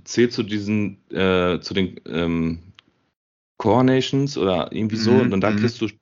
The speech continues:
Speaker 1: besonders dann nochmal Hilfen, dass du halt eben finanziell in der Lage bist, Vorbereitungsspiele zu spielen,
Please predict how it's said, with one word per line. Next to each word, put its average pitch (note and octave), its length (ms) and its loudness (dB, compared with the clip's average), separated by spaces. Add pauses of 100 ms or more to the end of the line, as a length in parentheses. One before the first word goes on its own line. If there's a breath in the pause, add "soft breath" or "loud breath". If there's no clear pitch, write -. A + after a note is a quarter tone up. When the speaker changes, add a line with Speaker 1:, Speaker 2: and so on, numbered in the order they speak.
(140)
Speaker 1:
besonders A2 360 -2
dann G#2+ 140 -4
nochmal G#2 280 -2
Hilfen, A#2+ 340 0
dass G#2 180 -2
du G#2 100 -4
halt G#2 160 -6
eben G2+ 200 -6
finanziell G#2+ 460 -4
in G2+ 60 -6
der F2+ 80 -6
Lage G2 280 -2
bist, G2 240 -8
Vorbereitungsspiele F#2+ 1120 -4
zu - 160 -12
spielen, F#2+ 540 -4